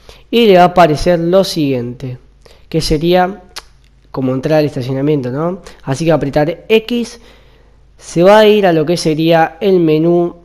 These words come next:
de la PlayStation y va a apretar X de vuelta en G T A cinco. Ahí está, chicos. Aprieta X en estacionamiento, se va al menú de la Play y aprieta X de vuelta en G T A cinco.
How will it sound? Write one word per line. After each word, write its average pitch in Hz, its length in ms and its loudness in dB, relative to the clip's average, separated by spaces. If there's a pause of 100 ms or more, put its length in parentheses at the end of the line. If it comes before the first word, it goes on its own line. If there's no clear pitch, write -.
de 156 300 0
la 156 260 0
PlayStation 185 1120 -2
y 160 140 -4
va 175 100 4
a 190 40 4
apretar 180 680 -2
X 190 300 -2
de 156 100 0
vuelta 170 600 -2
en 160 140 -8
G 170 180 -6
T 170 80 -2
A 147 60 -2
cinco. 135 300 -8
Ahí 151 80 -4
está, 139 180 -8
chicos. 139 340 -10
Aprieta 147 440 -2
X 185 220 -4
en 170 80 -2
estacionamiento, 180 680 -2
se 202 140 -6
va 180 40 0
al 175 60 2
menú 180 160 2
de 180 60 2
la 170 140 0
Play 208 160 2
y 214 40 2
aprieta 175 300 0
X 175 140 -2
de 170 60 2
vuelta 170 220 0
en 147 60 -4
G 170 80 -2
T 165 60 0
A 165 60 -2
cinco. 143 320 -8